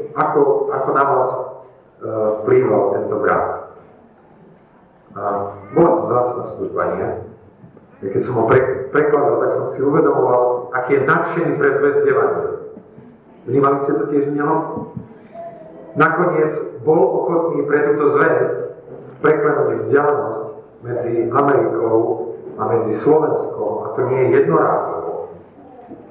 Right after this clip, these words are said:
Chce tu zostať na dlhé obdobie. Jeho život sa zmenil preto, lebo chce robiť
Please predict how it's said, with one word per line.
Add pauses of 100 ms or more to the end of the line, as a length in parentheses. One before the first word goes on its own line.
(240)
Chce (100)
tu
zostať
na
dlhé
obdobie. (360)
Jeho (100)
život
sa (120)
zmenil
preto, (520)
lebo (160)
chce (560)
robiť